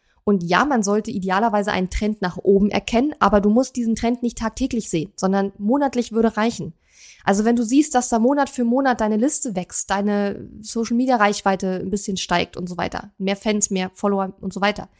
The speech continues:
dann ist alles gut. Also wichtig ist, dass du einen Trend nach oben siehst. Und wenn da nicht mal ein Trend nach oben zu erkennen ist und es nicht wächst,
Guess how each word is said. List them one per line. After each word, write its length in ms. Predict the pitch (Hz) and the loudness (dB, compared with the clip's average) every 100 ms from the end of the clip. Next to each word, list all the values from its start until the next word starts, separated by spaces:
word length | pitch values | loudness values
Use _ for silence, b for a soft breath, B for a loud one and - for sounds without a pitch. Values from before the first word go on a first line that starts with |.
| B B B B | B B B B
dann 160 | 247 285 | 2 2
ist 180 | 285 | 2
alles 280 | - 247 - | 0 0 -2
gut. 280 | - 170 - - | -2 -4 -4 -4
Also 220 | 190 208 | 0 4
wichtig 280 | 294 294 262 | 2 2 -2
ist, 140 | 254 | 0
dass 160 | 233 - | 0 0
du 100 | 226 | -2
einen 100 | 220 | 0
Trend 260 | - 233 | 2 2
nach 140 | 240 214 | 2 2
oben 260 | 226 233 | 4 4
siehst. 400 | 196 160 - - - _ B B B B B | 2 -2 -8 -18 -20 _ B B B B B
Und 160 | 208 | 4
wenn 140 | 226 277 | 6 6
da 220 | 254 - _ _ _ _ - | 6 4 _ _ _ _ -2
nicht 220 | 262 330 | 2 2
mal 100 | 277 | 2
ein 140 | 254 240 | 2 2
Trend 240 | - 233 | 2 2
nach 140 | 214 - | 2 4
oben 220 | 311 370 | 4 4
zu 120 | - | 2
erkennen 360 | 339 - 339 359 381 | -2 0 0 0 0
ist 240 | - - _ _ _ - | -2 -8 _ _ _ 0
und 180 | 233 | 2
es 120 | 220 214 | 4 2
nicht 220 | 196 - | 0 2
wächst, 520 | 202 - - - - | 2 2 -6 -10 -14